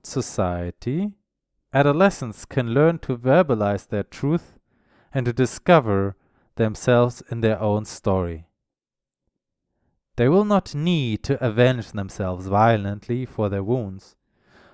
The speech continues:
or to poison their systems with drugs, if they have the luck to talk to others about their early experiences, and succeed in grasping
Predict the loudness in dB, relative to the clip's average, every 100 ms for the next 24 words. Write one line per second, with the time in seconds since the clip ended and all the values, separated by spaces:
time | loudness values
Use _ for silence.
0 | _ -8 -8 -2 2 4 2 -2 -2 -2
1 | -2 -6 -10 -6 -8 -8 -6 -6 -6 0
2 | 2 2 -2 -14 -20 _ _ _ _ -2
3 | 0 4 4 4 2 2 0 -8 0 2
4 | 2 -2 -2 0 -4 -10 _ -6 0 2
5 | 2 -2 -16 _ _ _ _ -10 -2 0
6 | 0 -4 -10 -4 2 2 0 -6 -12 -12
7 | -16 _ _ _ _ _ _ _ _ _
8 | -12 -4 -4 -2 0 0 -2 -4 0 2
9 | 2 -2 -10 -10